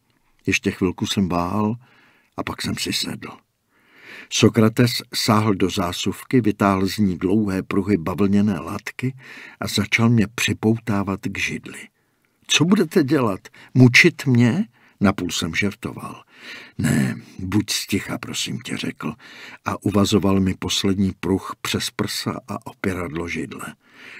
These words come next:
Podobalo se to bezpečnostnímu pásu v letadle. „My někam poletíme, Soku?“ zeptal jsem se nervózně.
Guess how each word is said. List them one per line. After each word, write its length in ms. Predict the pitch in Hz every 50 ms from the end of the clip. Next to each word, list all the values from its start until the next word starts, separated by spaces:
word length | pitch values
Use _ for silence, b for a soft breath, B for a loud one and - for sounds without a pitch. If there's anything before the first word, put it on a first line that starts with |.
| B B B
Podobalo 480 | - 104 95 110 98 90 110 110 117 110
se 180 | - - - 120
to 180 | 123 - 117
bezpečnostnímu 1200 | 92 87 85 107 - - - - 107 - - - 117 110 - - - - - 120 117 113 110 98 - _
pásu 380 | - 92 95 101 - - 110
v 60 | 90 87
letadle. 560 | 87 85 - - - - - - - - - - _ _ _ _ _ _ _ _ _ _ _ _ _ _ _
„My 80 | 98 85
někam 340 | 92 104 107 - 120 120 123
poletíme, 600 | 123 127 110 104 104 101 - 101 101 98 107 127
Soku?“ 560 | - - 104 98 - _ - 120 147 190 - B B B B B B B B B B -
zeptal 380 | 98 101 - - - - 95
jsem 200 | - - 90 90
se 180 | - - - 92
nervózně. 760 | 95 104 107 107 90 78 76 67 - - - - - - -